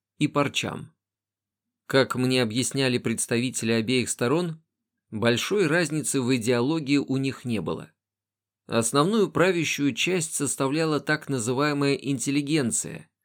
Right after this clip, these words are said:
выпускники Кабульского университета, западноевропейских учебных заведений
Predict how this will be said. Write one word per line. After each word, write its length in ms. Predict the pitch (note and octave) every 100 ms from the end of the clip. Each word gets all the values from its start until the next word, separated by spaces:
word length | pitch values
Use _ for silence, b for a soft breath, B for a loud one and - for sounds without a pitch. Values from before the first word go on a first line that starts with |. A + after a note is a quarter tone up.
| _ _ _ _ -
выпускники 800 | A2 E3 F3 E3 E3+ E3+ G#3+
Кабульского 720 | G3+ D3+ C3+ F#3+ D3+ - D#3 -
университета, 880 | D3 D3+ D3 D3 D#3+ D#3+ A2 - - _ _ _ -
западноевропейских 1200 | A#2 F3+ G3+ B2 A#2+ A#2 B2+ B2 D3 - B2 C3
учебных 480 | B2+ C#3 A#2+ B2
заведений 800 | G#2+ B2+ B2+ C#3+ F#3+ F3+ E3+ D#3+